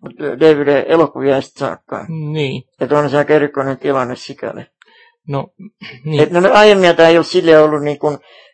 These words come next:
Speaker 1: jotenkin esillä. Musta tuntuu, että se on enemmän esillä nyt, kun tulee tä-, enemmän tällaisia kannettavia laitteita, ja, ja jos on iso laajakuvanäyttö ja näin, niin, niin tavallaan se tarve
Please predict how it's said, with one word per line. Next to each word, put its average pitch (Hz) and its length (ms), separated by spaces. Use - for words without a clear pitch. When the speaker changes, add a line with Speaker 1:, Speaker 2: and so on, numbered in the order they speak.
Speaker 1:
jotenkin 160 360
esillä. 175 320
Musta 139 260
tuntuu, 165 200
että 156 100
se 160 60
on 160 140
enemmän 160 320
esillä 151 320
nyt, 143 160
kun 143 100
tulee 143 280
tä-, 139 100
enemmän 147 360
tällaisia 135 360
kannettavia 135 680
laitteita, 147 500
ja, 139 200
ja 143 60
jos 143 200
on 143 120
iso 143 180
laajakuvanäyttö 135 760
ja 131 60
näin, 139 240
niin, 135 160
niin 139 120
tavallaan 143 320
se 139 120
tarve 151 440